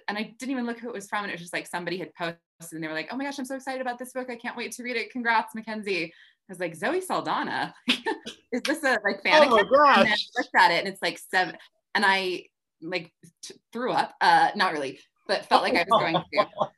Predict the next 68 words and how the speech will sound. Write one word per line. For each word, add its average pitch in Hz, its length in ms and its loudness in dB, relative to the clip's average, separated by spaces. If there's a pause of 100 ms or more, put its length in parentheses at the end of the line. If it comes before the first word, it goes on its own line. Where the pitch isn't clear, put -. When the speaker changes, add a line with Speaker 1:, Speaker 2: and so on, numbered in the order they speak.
(240)
Speaker 2:
Oh 170 140 -2
my 170 200 4
Speaker 1:
Uh, 160 140 -2
Speaker 2:
gosh. 143 440 -2
Speaker 1:
reposted 254 460 -6
it 202 180 -8
and 214 120 -20
then, 220 100 -6
like, 214 280 -6 (560)
D 170 160 -6
M'd 214 200 -6
with 240 160 -10
Zoe 240 260 -4
Saldana 294 480 0
for 202 100 -4
a 190 80 2
little 170 220 0
bit 160 200 0
and 165 80 -12
was 180 120 -10
like, 175 220 -6
"How'd 453 220 -6
you 640 400 -2
find 403 120 2
out 415 120 4
about 208 160 0
this?" 202 160 -4
Because 262 220 -4
the 302 120 0
other 339 200 -2
thing 277 180 -4
too 262 240 -10
is 226 180 -8
they 202 140 -4
keep 247 360 -12 (500)
all, - 200 2 (120)
they 247 80 -2
keep 262 280 -10
all 220 160 2
the 220 80 -6
sides 196 320 -2
of 180 80 -10
Marvel 170 360 -4
really, 151 180 -6
really 147 180 -8
separate. 220 500 -4 (360)
So, - 160 -6
like, 170 260 -4
the 175 60 -8
press 208 320 -4
side 202 220 -2
doesn't, 175 220 -4
like 151 140 -8
I - 40 -12
said, 151 200 -12
doesn't 170 240 -6
interact 180 500 -4
with 170 120 -20
the 165 60 -14
movie 196 200 -6
side, 175 260 -2
doesn't 160 260 -4
interact 151 440 -6
with, 151 160 -10
and 170 100 -6
they, 165 280 -8
they 180 100 -4
wanna 175 220 -8